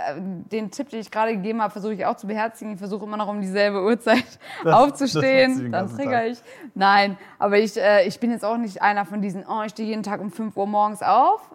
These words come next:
Speaker 1: Leuten, überhaupt nicht. Ich stehe eigentlich eher so um acht auf oder acht Uhr dreißig. Ähm, <laughs> und, äh, dann mache ich meistens Sport und esse. Und, äh, ja, witzigerweise ist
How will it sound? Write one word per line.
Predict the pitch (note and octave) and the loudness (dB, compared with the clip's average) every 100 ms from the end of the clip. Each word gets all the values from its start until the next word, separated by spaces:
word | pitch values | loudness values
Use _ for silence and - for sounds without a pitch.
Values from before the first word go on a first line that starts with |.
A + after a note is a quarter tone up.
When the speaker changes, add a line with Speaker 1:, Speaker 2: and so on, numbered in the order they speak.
| _ | _
Speaker 1:
Leuten, | A#3 C4+ C#4+ D4 | -2 0 0 -2
überhaupt | A3 G3+ A3+ A#3 | -2 2 0 0
nicht. | C4+ D4+ | -6 -8
Ich | - | -10
stehe | - A3+ A3 G#3+ | -10 -4 -2 0
eigentlich | G3 G3+ F#3+ | 0 -2 -2
eher | F#3+ | -4
so | F#3 | -4
um | F#3 F3+ | -8 -4
acht | - A3+ - | -4 -4 -4
auf | - C4 D4+ _ _ _ _ | -2 -4 -6 _ _ _ _
oder | - F3+ | -2 2
acht | F3+ F3+ | 2 0
Uhr | F3 | -2
dreißig. | F3 G3+ C4+ D4 _ _ - - | 0 0 -4 -10 _ _ -20 -2
Ähm, | - G3 G3 G3 G3 F#3+ - - - C#3+ | 4 6 6 2 -4 -8 -10 -8 -6 -6
<laughs> | - - - | -6 -14 -4
und, | G3 - G3+ C3+ | 0 0 0 0
äh, | G3+ | 0
dann | G3 F#3+ G3 | 2 2 2
mache | G#3 | -4
ich | A3 | -4
meistens | G3 F#3+ G3 - | -6 -6 -10 -12
Sport | - A3+ A3+ A3+ | 0 2 2 0
und | G3 G3+ | -6 -8
esse. | - A#3 - C#4 E4+ - _ _ _ _ | -6 -6 -2 -4 -4 -10 _ _ _ _
Und, | - G#3+ G#3+ A3 G#3+ F3+ | 0 0 0 -2 -2 2
äh, | G#3 G3+ G3+ G#3 | 4 4 4 4
ja, | A3 B3 A#3 F#3+ | 4 4 4 0
witzigerweise | G3 - A3+ G#3+ G3+ A3 B3 B3+ C4+ | -8 -6 -2 -2 0 0 0 0 -2
ist | - A3 | -2 -8